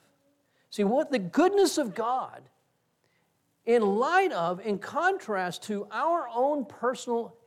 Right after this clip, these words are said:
history of unfaithfulness and treachery toward God, is meant to elicit worship. God is good, and we don't deserve it. And the only true worship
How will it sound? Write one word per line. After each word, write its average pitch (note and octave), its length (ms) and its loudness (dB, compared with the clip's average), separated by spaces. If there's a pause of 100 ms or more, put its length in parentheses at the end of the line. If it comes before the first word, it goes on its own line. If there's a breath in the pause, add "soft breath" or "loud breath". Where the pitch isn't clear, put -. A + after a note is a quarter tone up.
history E3 600 -6
of D#3 240 -2
unfaithfulness F3+ 960 -4
and D#3+ 160 -6
treachery A3+ 560 -4
toward C3 320 -8
God, C3+ 300 -8 (640 soft breath)
is G#3 240 -2
meant A#3 380 0
to G#3+ 180 -4
elicit F#3+ 480 -2 (180)
worship. D#3 480 -20 (960)
God A3 300 -6
is A#3+ 160 -8
good, - 440 -12
and G3 140 -12
we G3 160 -4
don't G3 400 -6
deserve D#3+ 400 -10
it. - 240 -20 (2250)
And C#3+ 160 -6
the D3+ 80 -2
only A3+ 300 0
true A3+ 240 -4
worship G3+ 480 -6